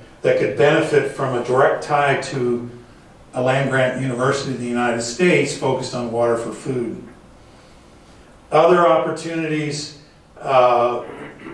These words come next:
I think catalyzing enrichment of K to twelve and higher ed, on-the-job learning opportunities for Nebraska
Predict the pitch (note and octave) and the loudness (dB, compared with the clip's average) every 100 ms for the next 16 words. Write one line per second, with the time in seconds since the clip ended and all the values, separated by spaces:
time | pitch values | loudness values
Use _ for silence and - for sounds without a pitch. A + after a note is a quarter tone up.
0 | - - - - - - - - - - | -18 -20 -20 -20 -20 -20 -20 -20 -20 -20
1 | - - - D#3 D3+ - - D#3+ E3 D#3 | -10 -4 -2 2 0 0 4 4 6 6
2 | D3 C#3+ C3+ B2+ C#3 E3+ E3+ E3+ D#3 C#3+ | 4 2 -4 -6 0 0 0 -2 -2 -2
3 | - D#3 D#3 D3+ - D#3 D#3 D3 C#3+ B2+ | 0 2 4 2 2 4 6 4 0 -4
4 | C#3+ C#3+ C#3+ C#3+ C#3+ C#3 C3+ - - - | 0 2 4 6 4 2 -2 -14 -20 -10
5 | C#3+ D3 D3 C#3+ C#3 C3 B2+ C3+ C#3+ C3+ | -2 0 0 2 4 4 2 0 0 0
6 | C3+ - C#3+ C#3 - B2 A2+ B2 B2+ C#3 | -2 -4 -4 -4 -4 -4 -2 2 4 2
7 | C#3 D3+ C3+ C3 - | 0 0 0 0 -4